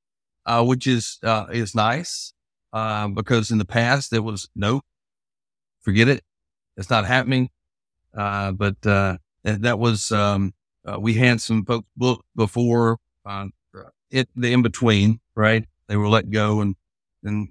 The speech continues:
they weren't, and then they went back. And, uh, we almost pulled all those off. Uh, we lost a couple, but we, we did keep,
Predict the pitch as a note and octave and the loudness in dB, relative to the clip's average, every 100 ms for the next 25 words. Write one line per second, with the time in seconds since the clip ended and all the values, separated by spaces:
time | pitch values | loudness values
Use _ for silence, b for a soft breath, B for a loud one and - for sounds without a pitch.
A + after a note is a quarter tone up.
0 | - G#2 G#2 G#2+ G2 F#2+ G#2 G#2 G#2 F2+ | -4 0 2 2 0 -4 -2 0 0 -2
1 | F2 F#2+ F#2 F2 F#2 F#2 _ _ - G2 | -2 0 0 -2 -6 -8 _ _ -8 -6
2 | - - _ _ A2+ A2 A2+ C3+ C#3 B2+ | -6 -12 _ _ 0 4 6 8 6 2
3 | - C3+ B2 A2 A#2+ A2+ F#2+ F2+ F2+ E2+ | -2 0 2 4 4 4 0 0 -4 -6
4 | F#2 - _ _ _ _ F#2+ F#2+ G2 G2+ | -12 -14 _ _ _ _ -2 0 0 0
5 | G#2+ - G2 G#2+ G2 G2 G2 G2 - G#2 | 0 -2 -4 0 0 -2 -8 -8 -10 -12
6 | G2 - G#2 G#2+ G2+ - G#2 | -12 -6 -2 -2 -4 -4 -4